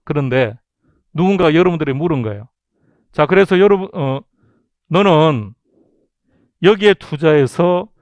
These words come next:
이렇게 팔았으니까 수익률이 몇 프로니?"라고 물어보면 뭐라고 말할 겁니까? 정말 이십 프로일까요? 아닐 것 같은데요. 여러분들은 십억을 투자한 적이 없거든요.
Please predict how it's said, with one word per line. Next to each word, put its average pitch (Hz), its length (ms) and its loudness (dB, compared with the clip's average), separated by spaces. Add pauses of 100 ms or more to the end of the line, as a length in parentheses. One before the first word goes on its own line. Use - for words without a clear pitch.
(200)
이렇게 208 320 0
팔았으니까 135 960 -4 (540)
수익률이 220 580 -2
몇 185 200 -4
프로니?"라고 175 600 -4
물어보면 147 360 -6
뭐라고 135 240 -6
말할 139 220 -6
겁니까? 123 400 -12 (3000)
정말 156 320 -2
이십 147 220 -8
프로일까요? 135 540 -4
아닐 123 240 -10
것 175 200 -6
같은데요. 139 420 -8 (960)
여러분들은 185 480 0
십억을 202 460 -2
투자한 147 360 -4
적이 135 160 -6
없거든요. 135 520 -10